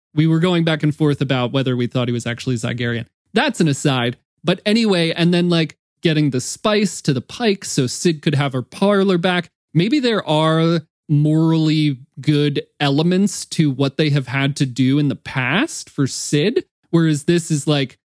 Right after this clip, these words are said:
stealing from people, you know, from everyday people out in the galaxy, and that's wrong. It also happened to them. So, yeah, there's a huge double standard there.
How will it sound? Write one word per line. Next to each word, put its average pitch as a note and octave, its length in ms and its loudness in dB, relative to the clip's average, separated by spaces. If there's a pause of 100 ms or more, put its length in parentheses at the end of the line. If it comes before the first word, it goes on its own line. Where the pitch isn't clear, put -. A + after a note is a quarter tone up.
stealing C3 840 0 (320)
from B2+ 240 0
people, A#2+ 680 -2 (220)
you E3+ 120 2
know, C3 140 0
from C#3+ 220 0 (100)
everyday D3 540 0
people C#3 560 -2
out C3+ 240 -2
in B2+ 140 -2
the B2 80 -4
galaxy, A#2 680 -6
and B2 300 -4
that's C3+ 460 -4
wrong. C3 480 -10 (260)
It F#3 100 0
also F3+ 320 0
happened D3+ 500 -2
to - 160 0
them. C3 320 -4
So, D#3+ 200 0
yeah, D#3+ 320 0
there's C#3+ 260 -2
a D3+ 40 2
huge D3 340 0
double C3+ 200 -2
standard B2+ 420 -2
there. A#2 240 -8